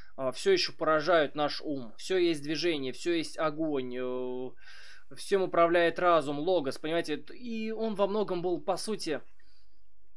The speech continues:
предшественником Платона. Мы, то есть, мы можем увязать Платона как с Парменидом, так и с Гераклитом.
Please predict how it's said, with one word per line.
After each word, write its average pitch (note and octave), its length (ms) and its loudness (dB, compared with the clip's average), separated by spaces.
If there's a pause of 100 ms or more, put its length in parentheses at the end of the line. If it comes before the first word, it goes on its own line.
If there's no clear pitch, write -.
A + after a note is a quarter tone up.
(1040)
предшественником F3 760 2
Платона. D3+ 460 2
Мы, C#3 120 -2
то F3+ 100 0
есть, E3 160 -2
мы E3+ 160 -2
можем F3 340 0
увязать D3+ 400 0
Платона D#3 460 0
как D#3 180 -2
с - 40 -6
Парменидом, E3 640 0
так E3 220 2
и E3+ 40 -4
с C#3 60 -6
Гераклитом. C#3 720 0